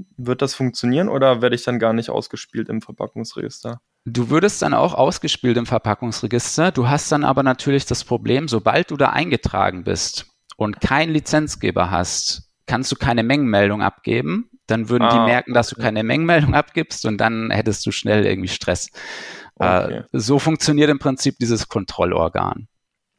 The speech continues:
Speaker 1: Okay, verstehe. Ähm, jetzt hast du gesagt, ge-, auch grad gesagt, hey, von wegen Abmahnen. Jetzt ist ja tatsächlich so, dass Amazon jetzt gerade da sehr hinterher ist, ähm,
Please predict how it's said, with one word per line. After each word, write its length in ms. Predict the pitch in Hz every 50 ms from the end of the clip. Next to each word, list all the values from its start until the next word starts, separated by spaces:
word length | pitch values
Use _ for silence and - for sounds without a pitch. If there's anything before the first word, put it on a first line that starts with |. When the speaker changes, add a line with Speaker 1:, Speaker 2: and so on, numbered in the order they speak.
| _ _ _ _ _ _ _ _ _ _ _ - - -
Speaker 1:
Okay, 380 | - 110 107 - - 120 113 113 - _
verstehe. 460 | - - - - - - - - - - - - - - - - - - - - - - - - _ _ _ _ _ _ _ _ _ _ _ _ _ _ _ _ _ - - -
Ähm, 240 | - - 139 131 135
jetzt 140 | 135 131 160
hast 100 | 156 147
du 40 | 160
gesagt, 260 | 151 143 143 139 139
ge-, 240 | - 143 139 - - -
auch 180 | 143 131 - -
grad 240 | - 127 135 - -
gesagt, 320 | 135 123 127 127 127 -
hey, 180 | - 147 139 139
von 240 | - - 131 127 117
wegen 300 | 127 127 120 127 - -
Abmahnen. 460 | - - - 147 143 139 147 151 147
Jetzt 140 | 131 - 135
ist 180 | 143 135 -
ja 80 | 147 131
tatsächlich 560 | - 139 131 - - 135 131 - 127 117 -
so, 160 | - 139 147
dass 260 | - 127 123 - -
Amazon 640 | - 110 127 151 156 170 - - - 160 156 147 139
jetzt 220 | 131 139 139 - -
gerade 500 | 131 135 135 135 131 131 127 123 117 110
da 220 | - 120 120 123
sehr 280 | 120 117 123 147 160 165
hinterher 580 | 160 156 151 - 139 120 123 139 151 165 - -
ist, 360 | 135 156 185 - - - - -
ähm, 520 | - 120 123 120 120 120 120 117 117